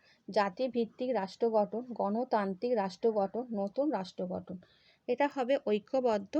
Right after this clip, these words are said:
রাষ্ট্র গঠন। চল্লিশ নম্বর কোশ্চেন, যে নীতির ওপরে ভিত্তি করে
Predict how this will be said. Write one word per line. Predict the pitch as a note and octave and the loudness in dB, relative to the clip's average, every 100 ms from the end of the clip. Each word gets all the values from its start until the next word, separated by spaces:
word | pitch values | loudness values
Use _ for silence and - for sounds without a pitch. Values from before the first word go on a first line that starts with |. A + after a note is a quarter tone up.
| F4+ G#3+ | 0 0
রাষ্ট্র | G3+ - D4 F#3+ | -2 -2 -2 -2
গঠন। | F3+ - F3 - _ _ _ _ _ _ _ _ _ _ _ _ _ _ _ _ _ _ _ _ _ - | -6 -8 -12 -14 _ _ _ _ _ _ _ _ _ _ _ _ _ _ _ _ _ _ _ _ _ 4
চল্লিশ | C#4 C#4 D#4 D#4 C#4+ | 4 6 4 4 0
নম্বর | C#4 C#4 C4+ | 4 2 4
কোশ্চেন, | C4 - C4 D#4 _ _ _ _ _ _ - | 2 2 -2 -2 _ _ _ _ _ _ -10
যে | A3 C#4+ D#4+ D#4 | -4 4 6 6
নীতির | C#4 C#4 D#4 D4+ | 6 6 6 8
ওপরে | C#4 C#4+ B3 | 8 6 6
ভিত্তি | F#3+ A3+ - D4+ | 4 0 0 -2
করে | D4 C#4+ | 4 6